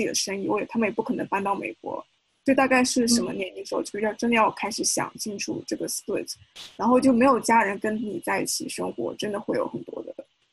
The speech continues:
Speaker 1: 呃，影响。
Speaker 2: 呃，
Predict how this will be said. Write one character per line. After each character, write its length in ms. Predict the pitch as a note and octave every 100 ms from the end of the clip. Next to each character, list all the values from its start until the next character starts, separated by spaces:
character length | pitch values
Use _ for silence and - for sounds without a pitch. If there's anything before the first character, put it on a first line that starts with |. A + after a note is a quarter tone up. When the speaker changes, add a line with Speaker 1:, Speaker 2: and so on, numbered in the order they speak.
| _
Speaker 1:
呃， 180 | G3+ G#3
影 200 | - -
响。 220 | - - _ - - _ _ _ _ _ _ _ - _ _ _ _ _ - _ _ _ _ _
Speaker 2:
呃， 1900 | - A3 G#3 G3+ G3 F#3+ F#3 F#3 F#3 F#3 F3+ F3+ F#3 F3+ F3+ F3+ F3+ -